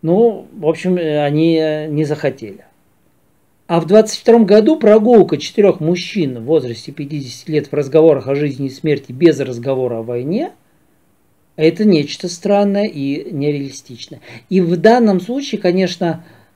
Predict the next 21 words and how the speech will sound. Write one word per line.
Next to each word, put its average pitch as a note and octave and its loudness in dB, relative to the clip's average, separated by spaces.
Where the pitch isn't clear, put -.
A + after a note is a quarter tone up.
я F3+ 2
не G#3+ 4
понимаю F#3+ 2
вообще E3 -2
квартета E3+ -4
И, A#3+ -6
а D#3 -2
зачем E3+ 2
им F#3 2
было E3+ 2
эту D3 -2
картину G#3 -2
тогда D3 0
выпускать? D#3 -6
Э, D3 -6
вроде F3+ 6
они, E3 0
э, C#3 -2
ребята, E3 -2
наверное, D3 -2
обеспеченные. A2+ -12